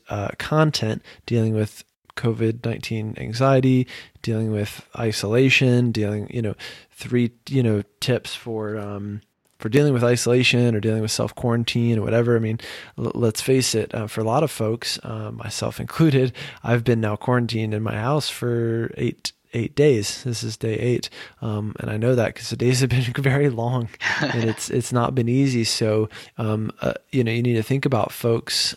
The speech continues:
Speaker 1: um, and its impact on their anxiety, depression, their relationships, their marriage,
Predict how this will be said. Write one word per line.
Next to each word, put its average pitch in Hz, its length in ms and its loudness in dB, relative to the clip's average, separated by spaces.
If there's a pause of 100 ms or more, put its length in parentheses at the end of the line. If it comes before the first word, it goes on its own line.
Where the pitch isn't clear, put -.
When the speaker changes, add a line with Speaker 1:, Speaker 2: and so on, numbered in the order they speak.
(120)
Speaker 1:
um, 107 320 -4
and 113 100 -4
its - 220 -4
impact 113 500 -2
on 107 240 -4
their 104 160 -4
anxiety, 117 540 2
depression, 120 560 0
their 101 140 2
relationships, 120 800 2
their 98 140 -4
marriage, 123 640 2